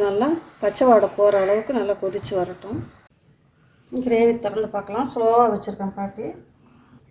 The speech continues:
பாருங்கள், நாலு முட்டை வேக வச்சு வச்சுருக்கிறேன். இந்த நாலு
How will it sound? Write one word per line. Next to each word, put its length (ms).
பாருங்கள், 400
நாலு 260
முட்டை 300
வேக 120
வச்சு 220
வச்சுருக்கிறேன். 480
இந்த 120
நாலு 160